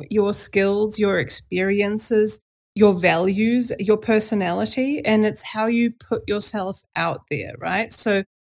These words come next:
the way that this generally looks is in an online sense. So, you know, let's take LinkedIn for an example, because it's a really great platform, um, where we see a lot of very successful personal branding.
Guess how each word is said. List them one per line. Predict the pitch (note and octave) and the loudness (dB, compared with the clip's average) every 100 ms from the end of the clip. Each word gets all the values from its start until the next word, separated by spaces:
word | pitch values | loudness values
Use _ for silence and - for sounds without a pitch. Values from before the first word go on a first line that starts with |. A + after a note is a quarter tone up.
| _ - | _ 0
the | A3+ | 2
way | A3 A#3 C4+ | 6 6 6
that | C4 A#3 | 4 2
this | G#3+ G3+ - | 2 0 -2
generally | - - F3+ F#3+ A3+ A#3+ B3 | -4 -2 2 4 4 4 4
looks | B3+ C4+ C#4+ - - | 4 4 2 -2 -8
is | - G3+ G3 - | 0 0 0 0
in | G3+ | 0
an | G3 F#3 | 0 0
online | E3+ E3 D#3+ D3+ D#3+ | -2 0 -2 -2 -2
sense. | - D#3 C#3 C#3+ | -2 -2 -2 -4
So, | - E3+ E3+ - | -2 0 0 0
you | G3+ | 0
know, | F3 D#3+ | 0 0
let's | E3 F3+ - | -2 -2 -4
take | - F#3 | -6 -4
LinkedIn | F#3 F3+ D3 C#3+ A3+ C4+ | -2 -4 -4 -4 -4 -2
for | C#4 | -2
an | C4 | -2
example, | B3 B3+ B3+ B3+ A#3 | -2 0 0 0 -4
because | F#3 - F3 | -8 -12 -10
it's | C#3+ F3+ | -10 -10
a | |
really | D#3+ E3 | -10 -10
great | - D#3+ D3 | -8 -8 -8
platform, | - G3+ D3+ F#3+ F3+ F3 D3+ | -8 -10 -8 -6 -4 -4 -4
um, | F3 E3 | -6 -6
where | D#3+ E3 D#3+ | -4 -4 -4
we | - E3 | -8 -10
see | - | -8
a | E3 | -8
lot | D#3+ D#3+ | -6 -8
of | D#3 - | -10 -8
very | D#3 D#3 | -6 -4
successful | D#3 D3 - A3 - G#3+ | -6 -4 -2 -2 -4 -10
personal | - G#3 - G#3 | -8 -8 -8 -6
branding. | G3+ G3+ G3+ G3 | -4 -4 -4 -6